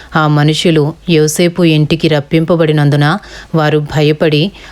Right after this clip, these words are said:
"మొదట మన గోనెలలో తిరిగి పెట్టబడిన రూకల నిమిత్తము అతడు మన మీదికి అకస్మాత్తుగా వచ్చి మీద పడి మనలను దాసులుగా చెరపట్టి మన గాడిదలను తీసుకొనుటకు లోపలికి తెప్పించుననుకొనిరి."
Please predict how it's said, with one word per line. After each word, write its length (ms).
"మొదట 360
మన 560
గోనెలలో 600
తిరిగి 380
పెట్టబడిన 760
రూకల 420
నిమిత్తము 640
అతడు 280
మన 240
మీదికి 480
అకస్మాత్తుగా 880
వచ్చి 460
మీద 260
పడి 460
మనలను 380
దాసులుగా 640
చెరపట్టి 720
మన 280
గాడిదలను 560
తీసుకొనుటకు 880
లోపలికి 500
తెప్పించుననుకొనిరి." 1120